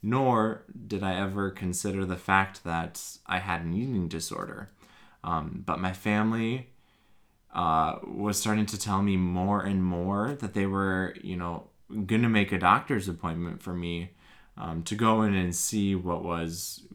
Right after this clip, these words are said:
going on if, if I didn't change and my weight didn't go up. And, you know, in all honesty, I was,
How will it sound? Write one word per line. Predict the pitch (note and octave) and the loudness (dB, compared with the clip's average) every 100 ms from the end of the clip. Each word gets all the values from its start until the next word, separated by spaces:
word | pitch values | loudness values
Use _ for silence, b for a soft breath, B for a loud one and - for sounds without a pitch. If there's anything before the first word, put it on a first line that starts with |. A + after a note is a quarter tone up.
| G2 | -2
going | G2 F2+ F2 F2+ | 0 0 0 2
on | F2+ D#2+ | 2 2
if, | D#2+ - - | -4 -10 -18
if | E2 | -10
I | D#2 D#2+ | -6 -6
didn't | F2 F2 G#2+ F#2 F2 | -8 -6 -2 -2 -2
change | E2 F2 D#2+ D#2+ | -6 -6 -6 -6
and | E2+ | -4
my | E2 | -2
weight | E2 E2+ E2 | -2 -4 -4
didn't | E2 D#2+ | -6 -6
go | D#2+ D#2+ E2 | -6 -4 -2
up. | - - F2 | -4 -6 -12
And, | D#2 E2 E2+ - B B B B | -10 -10 -12 -16 B B B B
you | F2+ | -4
know, | F2+ F2+ F#2 | 0 0 0
in | F2+ F#2+ | -4 -2
all | F#2 F2+ | 0 2
honesty, | G#2+ E3 D#3+ F#2+ F#2 | 2 2 0 0 0
I | F2 F2+ | 0 -2
was, | F2+ F2+ | -4 -6